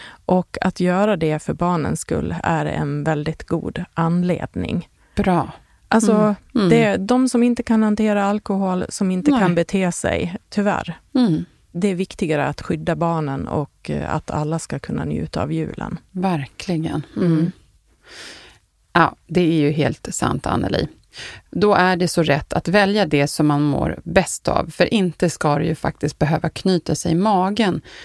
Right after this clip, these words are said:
Speaker 2: under såna här tillfällen när man bara vill ha det trevligt. Både gamla som unga, så är det ju. Och en kanske känslig fråga till, men en så viktig. Om man vet med sig att man har det svårt med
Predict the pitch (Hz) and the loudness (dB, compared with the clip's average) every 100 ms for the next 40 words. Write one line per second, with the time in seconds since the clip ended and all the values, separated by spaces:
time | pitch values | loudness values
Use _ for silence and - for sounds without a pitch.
0 | - - 175 160 156 165 147 135 85 - | -6 2 4 4 2 0 0 0 -2 -2
1 | - 214 165 - 233 180 156 160 160 151 | 0 2 0 2 2 2 0 0 0 0
2 | 151 - 139 - 180 156 151 - - - | 0 0 0 0 -2 0 0 -2 -2 -2
3 | 180 - - - - - - - - - | 0 0 -2 -4 -8 -20 -20 -20 -20 -20
4 | _ _ 196 185 175 170 180 165 156 - | _ _ -2 0 2 2 2 4 2 2
5 | 160 156 139 - 143 - - - 160 - | 2 2 2 -2 -2 -6 -6 -2 0 0
6 | - 156 - _ - - - - 196 190 | 0 -4 -6 _ -20 -18 -4 2 4 4
7 | - 196 185 180 - - 196 185 - 185 | 2 2 2 2 0 -2 0 0 0 0
8 | 202 180 - 185 190 175 185 - 233 170 | 0 0 -2 0 0 0 -2 0 0 2
9 | 165 175 170 160 160 180 196 165 - 165 | 0 0 2 0 0 0 0 0 0 0
10 | 170 - - 147 156 - - - - - | 0 -2 -2 0 0 -4 -12 -20 -20 -20
11 | _ 185 185 185 185 220 254 247 - 160 | _ 2 2 2 0 2 2 2 2 0
12 | - 160 151 160 160 160 - - 175 151 | 2 0 2 2 2 0 -2 0 2 2
13 | - - 80 - 165 | 0 -4 -2 -2 -4